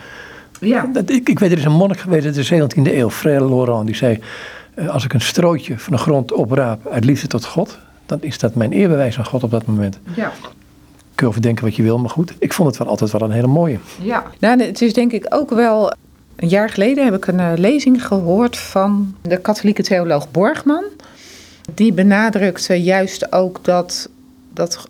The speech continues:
Speaker 1: God misschien ook wel zichtbaar wordt in, weet je, de continuïteit en in de saaie dingen en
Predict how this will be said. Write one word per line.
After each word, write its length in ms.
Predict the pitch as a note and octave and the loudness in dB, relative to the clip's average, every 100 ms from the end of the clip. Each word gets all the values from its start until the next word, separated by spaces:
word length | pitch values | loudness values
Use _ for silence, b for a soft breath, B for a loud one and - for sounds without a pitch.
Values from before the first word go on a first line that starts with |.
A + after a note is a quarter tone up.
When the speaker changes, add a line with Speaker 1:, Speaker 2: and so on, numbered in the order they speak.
| _ - | _ -12
Speaker 1:
God 400 | - G3+ F#3+ - | -2 -2 0 -2
misschien 380 | F3+ - F#3+ | -2 0 0
ook 100 | F3 | 0
wel 100 | F3+ | -4
zichtbaar 460 | D#3+ G3 - E3+ D#3+ | -4 -4 -2 -2 -2
wordt 380 | D#3 D#3+ D#3+ - - | -2 -2 -4 -10 -4
in, 560 | E3+ D#3+ D#3 D3+ D3 - - | -2 0 0 -2 -4 -10 -16
weet 220 | - D#3 | -8 -6
je, 160 | - D3+ - - | -4 -6 -10 -8
de 120 | - | -6
continuïteit 920 | - F#3 F3+ E3 E3 E3 A3 G3+ - - | 0 0 2 2 0 0 0 0 -2 -4
en 180 | E3+ | 0
in 100 | E3+ | 0
de 80 | D#3+ | 0
saaie 520 | D3+ - F#3 F#3+ D#3+ | -2 0 0 2 2
dingen 500 | C#3+ G#3+ F3 B2+ - | 2 2 2 0 -4
en 560 | - E3 D#3+ D#3+ D#3 | -2 0 0 0 0